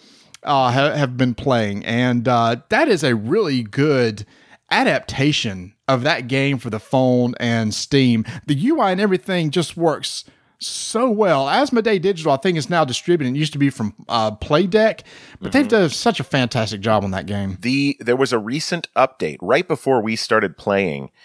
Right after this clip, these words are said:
Speaker 2: uh, at least for the I O S version, because I've been playing on my phone or iPad, that completely, uh, enhanced the experience. It was always a pretty good app, but, uh, they put out an update really pretty recently, only a few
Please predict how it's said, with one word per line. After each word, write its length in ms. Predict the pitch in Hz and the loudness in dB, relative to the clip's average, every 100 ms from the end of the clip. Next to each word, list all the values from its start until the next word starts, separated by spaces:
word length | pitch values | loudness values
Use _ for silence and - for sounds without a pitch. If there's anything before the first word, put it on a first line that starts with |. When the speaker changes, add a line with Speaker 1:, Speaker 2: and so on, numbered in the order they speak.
| - - - | -20 -14 -4
Speaker 2:
uh, 260 | 92 87 90 | -2 -2 0
at 140 | 110 | -2
least 300 | 113 165 - | -2 -4 -4
for 100 | 135 | -4
the 100 | 113 110 | -2 0
I 160 | 117 | 0
O 120 | 113 98 | 2 0
S 220 | 101 - | 0 -4
version, 440 | 87 78 - 67 | -6 -6 -6 -10
because 240 | 67 87 85 | -12 -4 -2
I've 140 | 90 | 0
been 140 | 92 82 | -2 -2
playing 260 | 101 92 | 0 0
on 80 | 80 | 0
my 100 | 78 | -4
phone 280 | - 98 95 | -2 -2 -2
or 100 | 80 | -2
iPad, 560 | 85 95 - 80 71 71 - - - | -2 -2 -2 -2 -2 -6 -18 -20 -2
that 340 | 104 90 - | 0 0 -2
completely, 1200 | - 113 90 107 113 113 127 147 104 85 73 71 _ _ _ - | -4 -4 -4 -2 0 2 2 0 -4 -4 -6 -12 _ _ _ -2
uh, 460 | 95 85 80 85 - | 0 2 0 -2 -2
enhanced 540 | 107 95 104 95 - | -4 -2 -2 -2 -4
the 120 | 98 | -6
experience. 440 | 82 - 104 85 80 | -6 -4 -2 -2 -2
It 80 | 208 | -2
was 100 | 180 | 0
always 240 | 160 160 | 0 0
a 60 | 107 | -4
pretty 320 | - 123 123 | -2 -2 0
good 220 | 113 98 | 0 2
app, 360 | 90 113 - _ _ _ _ _ | 2 0 -2 _ _ _ _ _
but, 380 | 87 92 87 - | -2 0 -2 -4
uh, 260 | 92 85 82 | -2 -2 -2
they 220 | 104 147 | -2 -2
put 240 | - 143 | -4 -2
out 160 | 123 107 | 0 0
an 80 | 98 | 0
update 400 | - 101 92 - _ | -2 -4 -4 -6 _
really 480 | 90 92 208 240 - _ - | -12 -4 -2 -2 -4 _ -6
pretty 180 | 165 | -4
recently, 420 | 113 139 196 123 82 | 0 0 0 0 0
only 200 | 113 120 | 2 0
a 60 | |
few 720 | - - - 123 151 135 104 | -2 -10 -6 -2 -2 -4 -8